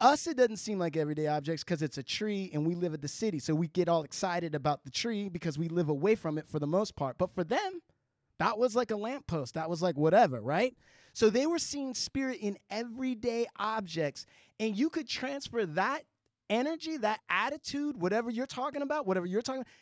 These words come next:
you can transfer that to the toilet. If you transferred that to the toilet, if you said,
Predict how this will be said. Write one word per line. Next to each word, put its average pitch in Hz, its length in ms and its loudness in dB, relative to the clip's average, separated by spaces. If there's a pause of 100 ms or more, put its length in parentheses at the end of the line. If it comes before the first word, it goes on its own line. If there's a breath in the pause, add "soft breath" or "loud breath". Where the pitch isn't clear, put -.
(140 soft breath)
you 254 120 -2
can 370 120 -2
transfer 277 340 -2
that 233 200 0
to 240 140 -2
the 208 100 -2
toilet. 180 360 0
If 175 180 0
you 277 140 10
transferred 277 600 -2
that 208 220 -2
to 214 140 0
the 180 120 -2
toilet, 185 360 -2
if 170 200 2
you 294 120 8
said, 247 360 4